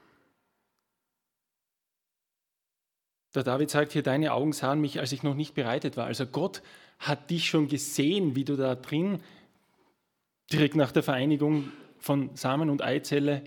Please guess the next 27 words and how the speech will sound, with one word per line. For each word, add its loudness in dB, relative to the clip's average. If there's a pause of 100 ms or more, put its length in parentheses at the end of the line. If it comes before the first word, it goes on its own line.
entstanden -4
bist, -6
wie -14
du -2
nicht, -2
nicht 0
einmal -2
ein -2
lebensfähiges -2
Wesen -2
warst. -6 (320)
Hat -4
er 4
dich 0
schon 4
gesehen? 2 (3250)
„Und 2
alle 8
Tage 6
deines 2
Lebens 4
waren 0
bereits 2
in -2
sein 0
Buch 0
geschrieben.“ -4